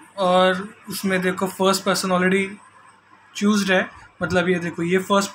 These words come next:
ये first person है जो अभी, जो हम हैं। अभी जो दूसरा रहता है वो है third person,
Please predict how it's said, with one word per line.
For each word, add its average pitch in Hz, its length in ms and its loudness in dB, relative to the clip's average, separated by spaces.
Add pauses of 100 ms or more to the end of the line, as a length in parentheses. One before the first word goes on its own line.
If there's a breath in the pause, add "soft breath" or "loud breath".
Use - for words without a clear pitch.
(220)
ये 202 100 2
first 202 300 0
person 180 320 -2
है 151 60 -6
जो 165 120 -2
अभी, 160 140 -4
जो 165 180 -2
हम 151 180 -4
हैं। 139 180 -12 (920)
अभी 202 500 0
जो 185 140 -2
दूसरा 180 320 0
रहता 202 380 2
है 202 80 4
वो 190 240 0
है 202 240 4 (400)
third 214 240 4
person, 185 560 0